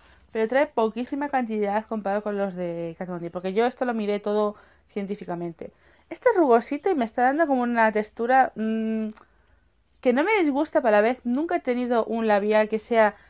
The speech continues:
tan liso por aquí y tan rugosito por aquí, pero me, me hace gracia. El bote me parece chulísimo. Así que vamos a ver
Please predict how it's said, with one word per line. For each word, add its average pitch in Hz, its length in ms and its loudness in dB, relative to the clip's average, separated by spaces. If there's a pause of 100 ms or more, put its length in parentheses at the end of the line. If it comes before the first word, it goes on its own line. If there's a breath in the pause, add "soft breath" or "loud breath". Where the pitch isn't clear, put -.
(180 soft breath)
tan 214 160 -8
liso 262 220 -8
por 262 140 0
aquí 214 280 -4
y 196 80 -14
tan 196 180 -2
rugosito 190 420 -4
por 185 100 -4
aquí, 214 280 -8
pero 175 200 -6
me, 180 260 -10
me 196 120 -6
hace 208 140 -6
gracia. 190 360 -4
El 202 180 -8
bote 214 220 -2
me 233 80 -4
parece 196 240 -8
chulísimo. 220 680 -10 (640 loud breath)
Así 233 260 -2
que - 200 -4
vamos 226 420 2
a 196 80 2
ver 220 300 -4